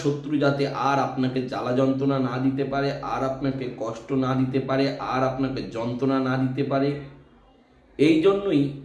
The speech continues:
আমি আপনাদের কাছে এসেছি খুবই সুন্দর ও আকর্ষণীয় ও মূল্যবান একটি ভিডিও নিয়ে।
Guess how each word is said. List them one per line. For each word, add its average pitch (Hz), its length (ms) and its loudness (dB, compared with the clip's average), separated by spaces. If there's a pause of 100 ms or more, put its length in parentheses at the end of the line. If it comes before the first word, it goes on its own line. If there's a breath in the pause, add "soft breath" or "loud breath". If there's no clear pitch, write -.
আমি 147 160 0 (100)
আপনাদের 147 480 0
কাছে 147 280 -2 (180)
এসেছি 156 580 -2
খুবই 135 240 2 (100)
সুন্দর 147 440 2
ও - 20 6 (240)
আকর্ষণীয় 143 640 -2 (100)
ও - 20 0 (140)
মূল্যবান 131 500 0
একটি 160 260 -2 (120)
ভিডিও 104 280 -2
নিয়ে। 85 260 -8